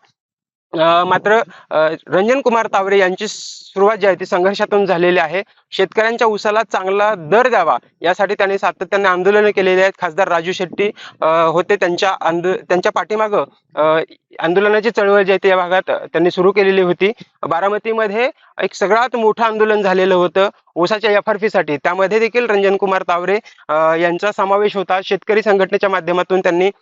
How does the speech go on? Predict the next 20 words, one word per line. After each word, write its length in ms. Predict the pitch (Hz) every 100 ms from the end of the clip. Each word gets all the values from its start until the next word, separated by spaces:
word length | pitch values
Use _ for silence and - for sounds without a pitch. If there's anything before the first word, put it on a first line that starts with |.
| _ -
अनेक 240 | 185 247
वर्ष 220 | 240 214
काम 220 | 214 190 190
केलेलं 300 | 185 180 175
आहे. 260 | 156 185 202 _
अ, 180 | 165 175
प्रसंगी, 460 | 165 220 202 202 214 - _ _ _
अ, 120 | -
त्यांना 200 | 147 165
येरवडा 380 | 190 185 190 196
तुरुंगात 380 | 202 202 185 202
देखील 360 | 196 202 226 233 -
बरीच, 400 | 147 180 208 - -
अ, 40 | 127 156 156 156
वेळा 320 | - 143 175 196
जावं 280 | 175 180
लागलेलं 400 | 233 214 202 196
आहे 200 | 165 131 190 _ _
या 100 | 170
आंदोलनाच्या 680 | 165 170 180 175 175 185 180